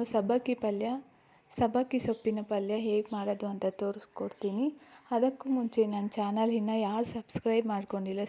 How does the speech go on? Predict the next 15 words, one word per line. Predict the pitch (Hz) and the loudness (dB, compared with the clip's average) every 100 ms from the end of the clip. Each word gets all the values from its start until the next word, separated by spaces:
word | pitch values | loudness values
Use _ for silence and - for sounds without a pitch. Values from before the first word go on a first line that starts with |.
| 196 | -4
ಸಬ್ಸ್ಕ್ರೈಬ್ | 185 - - 208 202 | -6 -6 0 2 2
ಮಾಡ್ಕೊಳ್ಳಿ. | 185 185 - 196 220 285 - - - - - | -4 -4 -4 0 0 -4 -14 -20 -20 -2 4
ಪಕ್ಕದಲ್ಲಿರೋ | 220 214 240 233 214 208 | 4 6 6 6 4 2
ಬೆಲ್ | 202 208 | 4 4
ಐಕನ್ನ | 208 202 196 202 | 2 0 0 -2
ಕ್ಲಿಕ್ | - 214 - 220 | -2 -4 -2 -2
ಮಾಡಿ, | 196 190 214 247 - - _ _ - | -2 0 -2 -4 -14 -20 _ _ 2
ಲೈಕ್ | 220 220 - | 2 2 0
ಮಾಡಿ, | 233 220 220 - | -2 2 2 2
ಶೇರ್ | 208 220 | 0 0
ಮಾಡಿ, | 220 208 220 - | -2 -2 -4 -2
ಕಾಮೆಂಟ್ | 196 190 208 220 | 0 0 -2 -4
ಮಾಡಿ. | 190 190 269 359 - - - _ _ _ _ _ _ - | -4 -2 -2 -4 -14 -20 -20 _ _ _ _ _ _ -4
ಸಬ್ಬಕ್ಕಿ | 247 226 254 277 269 | -4 -2 -4 -4 -4
ಸೊಪ್ಪಿನ | 240 220 226 | -6 -6 -6